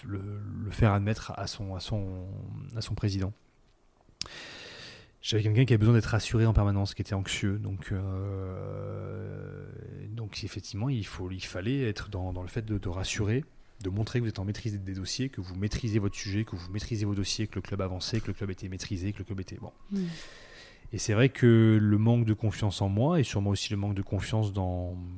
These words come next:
Speaker 1: dans ma manière de travailler, parce que j'avais pas forcément de technique de travail, euh... Euh,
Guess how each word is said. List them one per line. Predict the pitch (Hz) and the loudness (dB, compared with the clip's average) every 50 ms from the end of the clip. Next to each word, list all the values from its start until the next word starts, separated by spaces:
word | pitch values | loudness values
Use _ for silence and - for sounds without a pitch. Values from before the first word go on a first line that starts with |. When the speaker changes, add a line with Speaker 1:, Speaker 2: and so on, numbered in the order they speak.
| 92 95 95 - _ _ _ _ _ _ _ _ _ _ _ - _ _ _ - - _ | -12 -12 -14 -16 _ _ _ _ _ _ _ _ _ _ _ -20 _ _ _ -20 -12 _
Speaker 1:
dans | - 98 | -4 -2
ma | 92 | 0
manière | 92 95 101 104 - | 0 0 0 0 2
de | |
travailler, | - - - 110 101 104 110 139 165 | 2 2 4 4 6 6 4 4 2
parce | - 110 - - - | 0 -4 -6 -6 -6
que | - 101 92 95 95 | -6 -4 -4 -4 -4
j'avais | 90 92 85 85 85 | -4 -4 -6 -6 -4
pas | - 135 | -4 -2
forcément | 139 - 123 107 - 113 113 107 | -2 -2 -4 -4 -2 0 0 0
de | 101 | 0
technique | - 101 - - 98 95 | -2 -4 -4 -4 -4 -4
de | 92 | -4
travail, | - - - 98 95 98 98 98 90 | -4 -2 -2 0 2 2 2 0 -2
euh... | 90 92 95 - - - - - - - - - - - _ - - - | -4 -6 -8 -10 -14 -18 -20 -20 -20 -20 -20 -20 -20 -18 _ -12 -12 -10
Euh, | 90 90 85 92 92 | -10 -10 -10 -10 -10